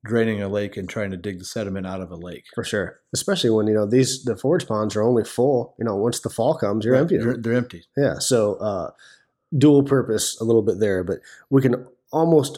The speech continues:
Speaker 2: always find a spot to put a, put a, uh, a forage pond. So in a very rare circumstance on some of those really high bank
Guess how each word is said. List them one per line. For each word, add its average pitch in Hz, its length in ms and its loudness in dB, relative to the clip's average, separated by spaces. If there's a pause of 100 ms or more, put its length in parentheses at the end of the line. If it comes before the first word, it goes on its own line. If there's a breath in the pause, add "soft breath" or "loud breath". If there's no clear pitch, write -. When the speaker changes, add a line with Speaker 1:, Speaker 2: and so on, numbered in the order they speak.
(160)
Speaker 2:
always 127 480 4
find 104 460 -4
a 104 60 -8
spot - 420 -4
to - 60 -12
put 101 160 -2
a, 95 180 -2 (240)
put - 240 -4
a, 92 240 -2
uh, 87 240 -6
a 87 60 -10
forage 98 340 -4
pond. 71 300 -10
So 107 300 -2 (240 loud breath)
in 143 120 2
a 117 60 0
very 156 440 2
rare 127 280 2
circumstance 123 640 -2
on 104 120 -2
some 131 160 -2
of 113 60 2
those 98 220 -2
really 127 360 2
high 113 300 -4
bank 107 460 -2